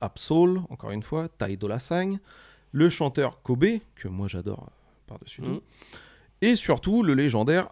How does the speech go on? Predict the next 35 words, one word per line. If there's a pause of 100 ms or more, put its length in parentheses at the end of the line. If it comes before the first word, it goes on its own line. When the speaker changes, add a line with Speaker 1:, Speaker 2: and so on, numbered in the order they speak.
(120)
Speaker 1:
Pete
Rock, (220)
qui
produit
le
dernier, (120)
le
dernier
titre
de
l'album. (280)
Speaker 2:
Qui
Speaker 1:
Euh,
Speaker 2:
s'appelle (240)
Achieve.
Speaker 1:
voilà,
qui
s'appelle
Achieve.
Il
y
a,
euh,
c'est
un
son
de
huit
minutes. (460)
Il
fait
que
des
shout-outs
quasiment.